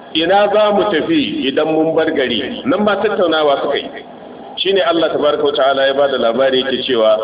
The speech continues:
"Wa idh i'tazaltumuhum", tunda yanzu kun yadda za ku ƙaurace musu,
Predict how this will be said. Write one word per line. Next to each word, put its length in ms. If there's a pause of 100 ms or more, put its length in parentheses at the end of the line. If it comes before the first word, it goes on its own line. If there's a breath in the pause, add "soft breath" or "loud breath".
(320)
"Wa 180
idh 240
i'tazaltumuhum", 1700
tunda 340
yanzu 380 (100)
kun 240
yadda 320
za 240
ku 60
ƙaurace 580
musu, 320